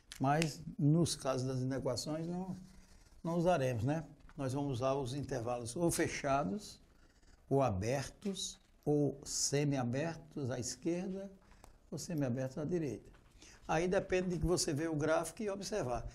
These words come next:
Tem que prestar atenção, porque as bolinhas pretas fecham os intervalos. As bolinhas brancas, limpa, abre os intervalos.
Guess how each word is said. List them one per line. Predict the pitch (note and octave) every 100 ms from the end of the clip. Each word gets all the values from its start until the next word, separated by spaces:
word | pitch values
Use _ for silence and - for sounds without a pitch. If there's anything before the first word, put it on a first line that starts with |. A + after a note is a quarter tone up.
| - -
Tem | C#3+ D#3+
que | E3+
prestar | F#3 - G3+
atenção, | - C4 - C#3+ B2+ - - - -
porque | D#3 - F3 F3 -
as | D#3+ D#3
bolinhas | D#3 D#3 D#3+ E3 - - - -
pretas | B2+ C#3+ F3+ - A#3+ A#3+ - - - -
fecham | - - C3 G#3 A3+ A#3 A#3
os | A3+
intervalos. | A3+ G#3 C#3 B2 B2 - - - - - - - - -
As | C#3+ C#3
bolinhas | D#3+ D#3 E3 C3+
brancas, | A2+ A#2+ C3 C#3 E3+ - - _ _ - - _ _ _ _
limpa, | G#2 B2+ D3 C#3+ G3 F#3+ - _ - - - - _ _ -
abre | A2+ A2 C3
os | C3
intervalos. | D#3 E3 C#3 G#2 -